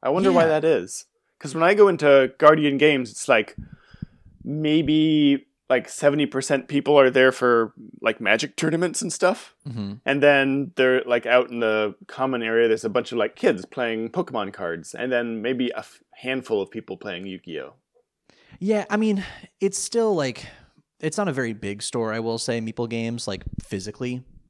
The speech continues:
Speaker 1: Mm.
Speaker 2: size-wise. So it's probably maybe the same amount of people playing games, or playing Yu-Gi-Oh! rather. Like, it's still, you know, it's a handful of teenagers, but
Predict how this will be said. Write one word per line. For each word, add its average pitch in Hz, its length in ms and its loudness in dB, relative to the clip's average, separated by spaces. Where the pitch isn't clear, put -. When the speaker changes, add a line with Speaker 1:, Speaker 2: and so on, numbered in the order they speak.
Speaker 1:
Mm. - 60 -12
Speaker 2:
size-wise. 123 500 -6
So 160 160 -2
it's 156 160 -4
probably 170 420 -4
maybe 110 240 -4
the 98 120 -6
same 104 280 -8
amount 98 360 -8
of 131 100 -8
people 160 340 -8
playing 170 380 -6
games, 180 560 -8
or 120 140 -2
playing 151 340 -2
Yu-Gi-Oh! 156 380 -2
rather. 170 520 -4
Like, 165 120 -16
it's 117 160 -10
still, 120 300 -4
you 107 100 -10
know, 95 200 -14
it's 120 160 -10
a 107 60 -6
handful 101 440 -8
of 95 100 -12
teenagers, 107 680 -8
but - 400 -8